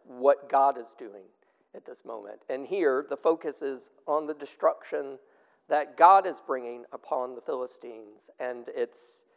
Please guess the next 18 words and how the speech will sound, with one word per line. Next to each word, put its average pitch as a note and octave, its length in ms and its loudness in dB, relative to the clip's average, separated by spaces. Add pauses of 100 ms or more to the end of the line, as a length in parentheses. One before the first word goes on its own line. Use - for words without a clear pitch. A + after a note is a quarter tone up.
(440)
a-, - 180 -4
a-, D3 180 0
as D3 200 2
you C#3 100 -14
say, C3 480 0
I B2 140 -2
mean, B2+ 260 -8
it, C3+ 180 -4 (140)
it's, - 480 -10
it's, C3+ 140 -20 (540)
um, A#2+ 380 -14
presenting C#3 960 -8
a, B2 280 -12
a - 20 -14
very C3 300 -6
sensory, C3 1040 -12 (300)
poetic C#3 720 -8 (300)
picture G#2+ 540 -12